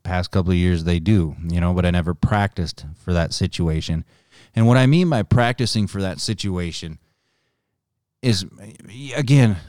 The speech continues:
the weather doesn't allow us to do that. You can go to the range and you can shoot twenty. Some ranges have thirty yards, and that's great. But this is what I do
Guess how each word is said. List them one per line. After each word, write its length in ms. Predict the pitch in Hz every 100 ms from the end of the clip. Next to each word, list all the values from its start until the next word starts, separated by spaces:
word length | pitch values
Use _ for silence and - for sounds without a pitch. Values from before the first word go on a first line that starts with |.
| -
the 100 | 113
weather 480 | 127 139 135 120 95 - -
doesn't 260 | 127 113 110
allow 300 | 101 107 107
us 80 |
to 80 | -
do 100 | 104
that. 120 | 104
You 60 | 98
can 100 | 110
go 120 | 113
to 80 | 107
the 80 | 87
range 400 | 90 95 101 95
and 100 | 90
you 80 | 90
can 120 | 92
shoot 220 | - 101
twenty. 300 | - 95 95
Some 220 | 90 110
ranges 300 | 107 101 92
have 180 | 90 87
thirty 260 | 95 95 92
yards, 360 | 87 90 90
and 100 | 87
that's 180 | 87 82
great. 340 | - 87 90 - _ _ _ _ _ _ _ _ - -
But 200 | 101 87
this 180 | 123
is 120 | 143 139
what 160 | 131
I 180 | 98 92
do 340 | 90 80 78